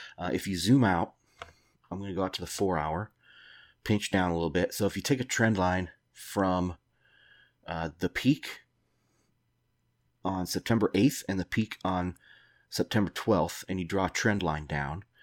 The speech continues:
we broke that trend line up, uh, but then we came down, tested that resi-, uh, resistance, and now we're going back up. It, it just looks very bullish. Another thing that looks very bullish to me is the price of futures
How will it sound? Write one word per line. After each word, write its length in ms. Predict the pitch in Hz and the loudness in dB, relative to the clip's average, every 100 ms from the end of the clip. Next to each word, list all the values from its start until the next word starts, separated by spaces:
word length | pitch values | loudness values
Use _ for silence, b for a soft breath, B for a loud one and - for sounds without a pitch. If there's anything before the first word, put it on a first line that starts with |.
| B B B B - | B B B B -4
we 360 | 95 107 107 | 0 2 2
broke 500 | - 92 87 104 127 | 0 0 6 6 6
that 180 | 117 - | 4 4
trend 220 | 123 110 | 2 2
line 240 | 101 95 90 | 2 0 0
up, 300 | 92 87 - - _ _ _ _ - B - | 0 0 -2 -16 _ _ _ _ -20 B -10
uh, 140 | 65 - - | -10 -8 -2
but 140 | 95 | 2
then 120 | 104 | 4
we 60 | 95 | 4
came 180 | - 104 | 4 4
down, 220 | 98 95 | 4 2
tested 420 | - 113 - 101 | 2 2 2 0
that 220 | 92 87 B B B - | 2 0 B B B -10
resi-, 260 | 87 95 92 | -4 0 2
uh, 260 | 85 71 71 | 0 -2 -6
resistance, 580 | 80 87 90 95 95 - | -6 -2 -2 -4 -6 -4
and 220 | 82 82 | -4 -2
now 160 | 85 85 | -2 -2
we're 80 | |
going 200 | 80 80 | -2 -4
back 180 | 71 73 | -4 -4
up. 180 | 69 - | -4 0
It, 140 | 87 | 0
it 40 | 104 | 0
just 200 | 110 - | -2 -6
looks 140 | 104 | -4
very 180 | - 107 | -2 0
bullish. 400 | 95 87 67 - B B B | 2 0 0 -4 B B B
Another 200 | 92 117 | 0 0
thing 200 | 117 107 | 2 0
that 160 | 101 87 | 2 0
looks 180 | 90 - | 0 0
very 240 | 95 92 | 0 0
bullish 300 | 82 87 - | 0 0 0
to 80 | 87 | -2
me 200 | 90 90 | -2 0
is 140 | 82 | -2
the 100 | - | -8
price 380 | - - 104 98 | -8 -2 -2 -4
of 80 | - | -10
futures 640 | - 123 113 90 85 - | -6 -4 -2 -2 -2 -4